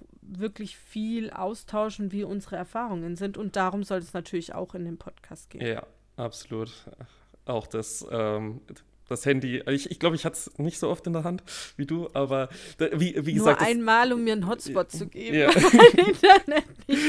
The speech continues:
Speaker 1: geht.
Speaker 2: Es ist, es ist halt einfach, ähm, es,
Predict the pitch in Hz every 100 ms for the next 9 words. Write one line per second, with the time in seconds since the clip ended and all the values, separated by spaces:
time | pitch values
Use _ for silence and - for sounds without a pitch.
0 | 311 269 233 240 151 170 - - 127 156
1 | 156 165 160 143 143 147 147 143 139 -
2 | - 131 127 127 127 123 123 - - _
3 | _ _ _ _ - - - 156 151